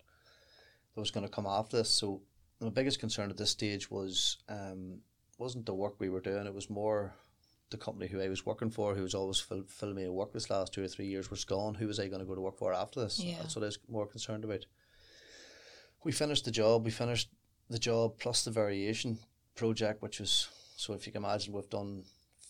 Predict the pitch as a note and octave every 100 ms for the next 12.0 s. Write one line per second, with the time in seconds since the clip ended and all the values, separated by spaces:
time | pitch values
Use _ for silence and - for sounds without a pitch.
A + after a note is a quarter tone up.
0 | - A#2 A2+ - G#2 G2 F#2+ - G2+ G2
1 | G2+ - G2+ G2 F#2+ G2+ G2 G2 F#2+ -
2 | F#2+ G2+ G2 F#2+ F#2 - G2 F#2+ G#2 G2
3 | F#2+ G#2 - G#2+ G2 - G2+ G2 G#2 G#2
4 | A#2 G#2 - G#2 G2 G2+ - - - -
5 | G#2 G2 A2 G#2+ G#2 G#2+ G2+ G2+ - G2+
6 | F#2+ G#2 G#2 G2+ G#2 G2 F#2+ F#2+ G2 G2
7 | G2 G2+ A#2 A2+ F#3+ F3 D3+ D3+ - -
8 | - - - - - - - A2+ G2+ G2
9 | F#2+ G2+ - - G#2+ G#2 G2+ G2 G#2 G#2+
10 | - G#2 G2 G2 - - G2+ F#2 - A#2+
11 | G#2+ - - _ _ - G2 F#2 F#2